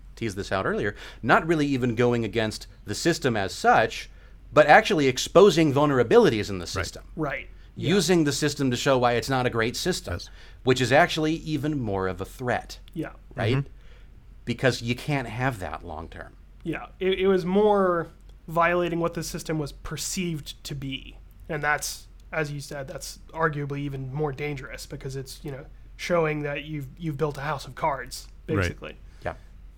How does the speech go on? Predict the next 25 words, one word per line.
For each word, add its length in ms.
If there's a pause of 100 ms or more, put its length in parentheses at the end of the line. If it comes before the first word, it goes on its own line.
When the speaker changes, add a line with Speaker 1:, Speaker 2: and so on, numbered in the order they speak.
(120)
Speaker 1:
Okay, 300
so 240
anything 340
else 140
you 60
wanna 140
say 160
about 220
Rome 240
before 200
we 60
move 200
on? 200 (280)
Speaker 2:
No, 240
other 200
than 220
that, 220
that 180
this 160
essentially 320
exposed 480
the, 80 (240)
the 260 (200)
contrast 400
between, 400